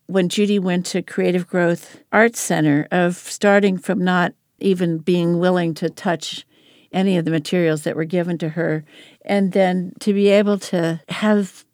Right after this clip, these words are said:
listeners know what happened to Judy, how once she discovered her own way of creating things and started making sculptures, and what a quirky, funny person she was. I love being able to share that.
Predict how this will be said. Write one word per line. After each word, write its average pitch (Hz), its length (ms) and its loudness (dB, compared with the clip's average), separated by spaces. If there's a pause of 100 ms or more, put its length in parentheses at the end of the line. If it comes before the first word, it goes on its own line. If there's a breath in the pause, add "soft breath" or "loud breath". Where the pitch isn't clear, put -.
(200)
listeners 190 500 0
know 190 260 6
what 170 160 2
happened 190 420 0
to 156 120 0
Judy, 147 380 -2
how 170 300 2 (360 loud breath)
once 208 200 4
she 202 140 0
discovered 170 640 0
her 165 240 -2
own 175 400 -2 (320 soft breath)
way 180 440 4
of 170 300 -4
creating 175 480 0
things 165 600 -8 (360 soft breath)
and 175 160 -2
started 175 300 2
making 170 300 -4
sculptures, 170 920 -6 (400 loud breath)
and 202 180 0
what 208 120 6
a 196 80 4
quirky, 190 720 -2 (100)
funny 190 400 0
person 180 480 -6
she - 180 -10
was. 170 500 -8 (420)
I 190 60 -2
love 185 280 0
being 180 180 0
able 170 200 -2
to 160 80 -8
share 165 320 -2
that. 151 340 -6